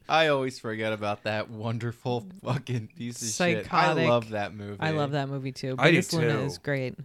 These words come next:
Speaker 2: Yeah.
Speaker 1: It's just so, and I, I know that it can be used in really annoying ways, especially in the last, like, twenty or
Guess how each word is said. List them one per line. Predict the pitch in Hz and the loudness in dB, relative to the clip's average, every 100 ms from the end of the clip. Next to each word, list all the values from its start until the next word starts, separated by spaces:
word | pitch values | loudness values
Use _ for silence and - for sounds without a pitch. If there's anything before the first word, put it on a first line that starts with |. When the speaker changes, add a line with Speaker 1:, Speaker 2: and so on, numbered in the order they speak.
| - | -14
Speaker 2:
Yeah. | 101 98 85 90 98 _ _ _ _ _ - | -6 -4 -2 -4 -10 _ _ _ _ _ -6
Speaker 1:
It's | 240 220 - | -4 -4 -4
just | 277 277 - | -2 -2 -2
so, | - 233 233 | 2 2 2
and | 208 220 | 2 2
I, | 220 - | 2 0
I | 196 208 | 0 2
know | 202 196 214 | 2 4 4
that | 220 208 | 4 2
it | - - | 0 -6
can | - 196 190 | -2 -2 0
be | |
used | 180 170 175 175 - | -2 0 0 0 -2
in | - 165 147 | -4 -4 -2
really | 151 160 160 156 | 0 0 0 0
annoying | 151 147 147 147 143 | -2 -2 -2 -2 -4
ways, | 143 139 143 139 | -4 -2 -4 -6
especially | 135 - 151 147 160 151 | -8 -2 -2 0 0 0
in | 147 | -2
the | 139 | -4
last, | 139 139 147 | -4 -4 -4
like, | 139 | -6
twenty | - 147 143 139 139 | -6 -4 -4 -2 -4
or | 135 | -4